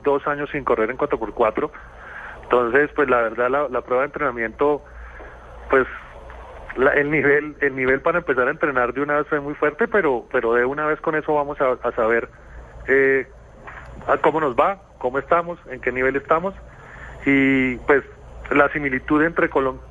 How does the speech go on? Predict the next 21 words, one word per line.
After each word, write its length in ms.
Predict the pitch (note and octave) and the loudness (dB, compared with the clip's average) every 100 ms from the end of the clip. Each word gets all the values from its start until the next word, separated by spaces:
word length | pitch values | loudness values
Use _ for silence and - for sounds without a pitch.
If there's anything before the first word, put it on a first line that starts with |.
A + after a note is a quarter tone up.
| - | -4
Colombia 360 | D3+ D3 D3 E3 | 0 2 2 0
y 40 | |
España 340 | D3+ - C3 D3+ | 0 -2 -2 0
en 60 | |
la 80 | E3 | 0
geografía 540 | C#3+ A#2+ A2 A2 C#3+ | 0 0 -2 0 0
en 80 | D#3+ | 0
esa 200 | D3+ D3+ | 0 -2
parte 380 | D#3 D3+ - F#3 | 0 -2 -2 -2
nos 200 | D3 B2+ | -2 0
va 320 | B2 A#2+ A#2+ - | 2 2 0 -4
a 80 | |
colaborar 440 | - C3 A#2+ G#2+ A2 | -4 0 0 0 -2
mucho. 260 | B2 - - - - | -4 -10 -14 -14 -4
Es 120 | B2 B2 | -2 0
mucha 260 | D3 D#3+ | 2 2
tomografía, 560 | D#3+ D3 C3 A#2 E3 D#3 - | 2 0 0 0 0 -2 0
topo-, 240 | C#3 B2 A#2+ | -2 -2 -2
topografía 840 | C3 C3 A#2+ A#2 - C3 C#3+ D3 - - - - | 0 0 0 0 0 0 0 -2 -8 -20 -18 -12
cruzada, 560 | - C3 - C3+ D3 A3 - - - | -2 0 2 2 2 -2 -8 -20 -12
montaña, 600 | B2 A#2 - C3+ C#3 F#3+ | -10 -4 0 0 0 -4